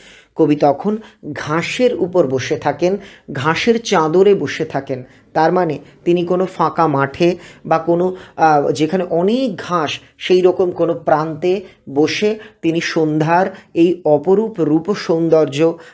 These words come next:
আকাশের তারাদের এই অপরূপ রূপ সৌন্দর্য তিনি কিন্তু উপভোগ করেন। "কামরাঙা লাল মেঘ যেন মৃত মনিয়ার মতো গঙ্গাসাগরের ঢেউয়ে ডুবে গেছে।" এই লাইনটা মারাত্মক গুরুত্বপূর্ণ।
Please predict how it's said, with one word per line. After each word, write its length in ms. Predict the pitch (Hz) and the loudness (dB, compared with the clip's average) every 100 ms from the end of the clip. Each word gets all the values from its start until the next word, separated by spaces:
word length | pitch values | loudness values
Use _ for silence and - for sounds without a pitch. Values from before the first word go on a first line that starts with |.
| _ | _
আকাশের 520 | 151 147 185 190 208 202 - | -2 0 -2 -2 -2 -2 0
তারাদের 480 | 147 151 156 180 180 - - | 2 2 2 0 -2 -8 0
এই 200 | 175 185 | 2 2
অপরূপ 460 | 156 139 160 160 156 | 0 -2 -2 -2 -2
রূপ 220 | 139 156 156 | -2 -2 -4
সৌন্দর্য 680 | - 151 143 147 139 156 | -6 -4 0 0 0 0
তিনি 260 | 170 143 131 | -2 -2 -2
কিন্তু 420 | 147 135 208 247 - - | -2 -4 -2 -4 -8 -6
উপভোগ 500 | 196 170 135 135 139 | -2 0 0 0 -6
করেন। 420 | - 135 123 117 - _ _ _ | -6 -4 -6 -8 -14 _ _ _
"কামরাঙা 580 | 165 160 160 160 156 156 | 0 2 2 2 4 4
লাল 300 | 151 151 147 | 4 4 2
মেঘ 340 | 147 156 156 - _ _ _ - | 2 0 0 -6 _ _ _ -6
যেন 420 | 170 208 214 196 - - - | 0 2 2 -2 -8 -18 -6
মৃত 380 | 165 180 208 240 | 2 2 4 4
মনিয়ার 720 | 208 170 170 170 180 185 180 | 4 4 2 2 4 4 4
মতো 500 | 165 156 170 185 190 - - | 2 0 0 -2 -4 -16 -8
গঙ্গাসাগরের 1000 | 147 151 151 151 151 156 143 151 151 131 | 0 2 2 2 2 0 2 2 2 0
ঢেউয়ে 300 | 117 147 151 | 0 2 2
ডুবে 320 | 135 135 143 | 2 2 2
গেছে।" 420 | 139 131 - 123 127 _ _ _ _ _ - | 2 -2 -4 -8 -8 _ _ _ _ _ 2
এই 260 | 196 247 | 2 4
লাইনটা 720 | 214 131 143 185 190 170 123 - _ _ | 0 0 0 0 -2 -4 -6 -8 _ _
মারাত্মক 720 | 139 139 139 160 170 - 202 | -4 0 2 2 -2 -2 -2
গুরুত্বপূর্ণ। 800 | 170 196 202 208 202 202 196 208 | -2 -4 -4 -4 -4 -2 -2 -2